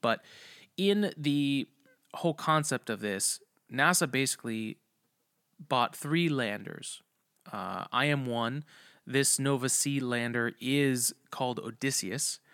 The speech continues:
and basically it's offering, they, they didn't spend the high-end budget that you would expect from, say,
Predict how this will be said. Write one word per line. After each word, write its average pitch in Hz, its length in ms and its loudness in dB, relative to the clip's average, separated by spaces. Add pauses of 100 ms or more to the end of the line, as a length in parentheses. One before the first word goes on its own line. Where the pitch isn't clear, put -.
(380)
and 120 600 -2 (960)
basically 151 560 2
it's 117 160 -4
offering, 131 760 0 (520)
they, 143 180 2
they 156 140 4
didn't 208 260 2
spend 165 640 0 (100)
the 135 180 -6
high-end 139 680 0
budget 110 340 -2
that - 120 -10
you 117 140 -6
would 110 80 -4
expect - 560 -6
from, 104 400 -6 (320)
say, 110 560 0